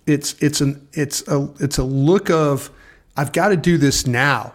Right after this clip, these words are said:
I've gotta find a way to, because, you know, we're not guaranteed tomorrow, and I'm not trying to sound morbid or sick or anything like that about Jerry Jones, but,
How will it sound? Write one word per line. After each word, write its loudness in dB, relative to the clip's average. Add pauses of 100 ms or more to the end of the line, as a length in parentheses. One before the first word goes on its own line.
I've -10
gotta 2
find 0
a 4
way 2
to, 2
because, 0 (460)
you 2
know, 2 (360)
we're 4
not 4
guaranteed 4
tomorrow, 0
and -4
I'm 2
not 2
trying 0
to 0
sound 0
morbid 4
or -4 (220)
sick 0
or 2
anything 0
like -2
that 0
about -2
Jerry 0
Jones, -2
but, -4